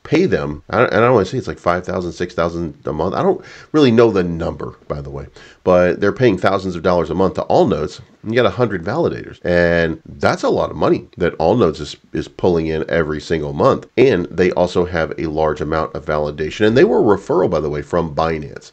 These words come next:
So, um, I'm supposed to think that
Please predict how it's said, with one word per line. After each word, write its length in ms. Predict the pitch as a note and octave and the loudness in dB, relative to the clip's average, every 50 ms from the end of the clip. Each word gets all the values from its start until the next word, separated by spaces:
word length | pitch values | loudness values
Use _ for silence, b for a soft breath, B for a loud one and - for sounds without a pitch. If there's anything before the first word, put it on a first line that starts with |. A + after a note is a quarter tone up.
| - - | -20 -16
So, 420 | - - D#2 D#2 D#2 D#2 D2+ D2 B B B B B B B B B | -8 -4 -2 -2 0 -2 -2 -4 B B B B B B B B B
um, 320 | D2+ D2+ D2 D2 D2 D2 - | -10 -8 -8 -8 -10 -6 -2
I'm 140 | F2+ G2 G2+ | -2 -2 -2
supposed 540 | - - - - - - C#3 D#3+ - - - | -2 -6 -6 -2 2 4 4 4 2 0 -4
to 120 | G#2+ F2+ | -4 -4
think 420 | E2+ - F#2 E2+ E2 D#2+ - - b b b b b b | -2 0 0 0 0 -4 -6 -12 b b b b b b
that 460 | - E2+ E2 D#2+ D#2+ D#2+ D#2 D#2 - | -4 -2 0 0 0 -2 -2 -4 -6